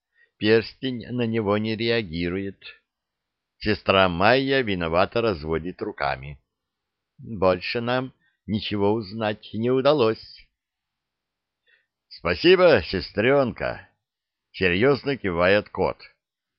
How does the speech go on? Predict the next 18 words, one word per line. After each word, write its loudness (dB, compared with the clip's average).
"Вы 6
и -2
так 6
сделали 0
то, 2
чего 2
не 2
сумели -2
выполнить -2
мои -2
люди. -6
Это 6
же 4
они 4
должны 0
были 0
доложить 0
мне -2